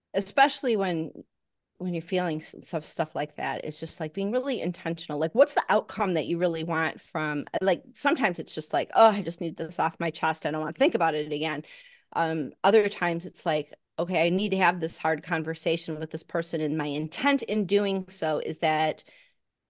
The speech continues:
I wanna be heard. I want them to understand how their actions are affecting me," that kind of thing. But it's, like, just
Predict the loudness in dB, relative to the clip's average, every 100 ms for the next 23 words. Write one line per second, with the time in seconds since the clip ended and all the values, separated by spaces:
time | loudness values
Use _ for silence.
0 | _ -2 0 2 -2 -6 -6 2 2 4
1 | 0 -2 -2 -2 -2 -2 -2 -2 -6 -8
2 | -6 -6 -2 -2 0 2 4 6 6 4
3 | 2 -2 0 -2 -2 0 0 -2 -2 0
4 | -2 -2 -2 -2 0 0 0 -4 -4 0
5 | 0 0 -4 -4 -4 -4 -8